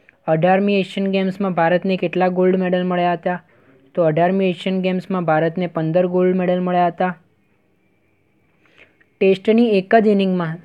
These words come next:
દસ વિકેટ કોણે લીધી હતી? તો ટેસ્ટની એક જ ઇનિંગમાં દસ વિકેટ જિમ લેકરે લીધી હતી.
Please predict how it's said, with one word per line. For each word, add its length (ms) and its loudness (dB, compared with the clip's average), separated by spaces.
દસ 300 4
વિકેટ 360 -2
કોણે 320 -2
લીધી 380 2
હતી? 340 -4
તો 100 0
ટેસ્ટની 560 0
એક 160 -2
જ 140 2
ઇનિંગમાં 520 -2
દસ 300 2
વિકેટ 300 0
જિમ 320 -2
લેકરે 420 0
લીધી 360 0
હતી. 320 -2